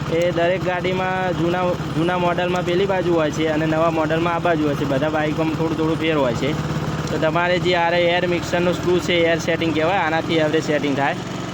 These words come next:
તો તમારે આને જે જગ્યાએ રેસ વધે એ જગ્યાએ રાખવાનો છે,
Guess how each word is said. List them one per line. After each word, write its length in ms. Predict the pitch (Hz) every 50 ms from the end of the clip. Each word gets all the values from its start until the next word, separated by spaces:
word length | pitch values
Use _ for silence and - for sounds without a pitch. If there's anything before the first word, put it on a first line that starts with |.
| - - - - -
તો 60 | 165
તમારે 420 | 165 170 165 170 180 185 196 202
આને 260 | 196 180 180 185 196
જે 200 | 185 160 175 185
જગ્યાએ 540 | 175 180 170 151 175 185 185 185 190 196 196
રેસ 180 | 170 165 185 190 - -
વધે 360 | 170 147 139 175 202 180 139 120 - - -
એ 80 | 170 175
જગ્યાએ 380 | 170 165 147 156 175 175 175
રાખવાનો 440 | 165 160 147 143 - 156 160 160 160
છે, 180 | 147 190 202